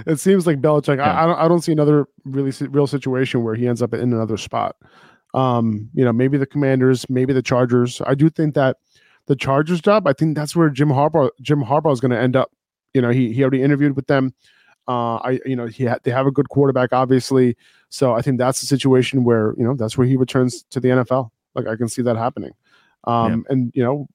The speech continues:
Speaker 1: we mentioned Belichick already interviewing with the Falcons. Um, Dan Quinn, you know, another veteran head coach who could end up somewhere as a head coach. Um, Seahawks made a lot of sense. You know, he, he was their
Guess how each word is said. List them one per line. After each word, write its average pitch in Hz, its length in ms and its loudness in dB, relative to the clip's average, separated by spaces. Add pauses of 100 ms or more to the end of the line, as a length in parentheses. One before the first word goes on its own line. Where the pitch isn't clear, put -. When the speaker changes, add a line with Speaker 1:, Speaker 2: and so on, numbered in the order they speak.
(160)
Speaker 1:
we 135 100 -2
mentioned 127 320 -2
Belichick 127 340 0
already 127 320 2
interviewing 127 300 2
with 123 100 2
the 120 80 -2
Falcons. 127 580 0 (460)
Um, 110 460 -2 (460)
Dan 160 340 2
Quinn, 151 400 0
you 147 80 4
know, 139 80 4
another 139 480 2
veteran 147 380 0
head 147 240 -2
coach - 380 -2
who 139 100 0
could 151 160 0
end 135 220 2
up 139 180 0
somewhere 147 360 2
as 135 200 2
a 135 60 0
head 139 160 -2
coach. 160 320 0 (460)
Um, 123 460 0 (380)
Seahawks 160 460 0
made 156 120 2
a 143 40 2
lot 139 180 4
of 135 60 0
sense. - 420 -2 (120)
You 135 240 4
know, 120 120 2
he, 139 300 2
he 135 160 0
was 131 420 0
their 123 260 2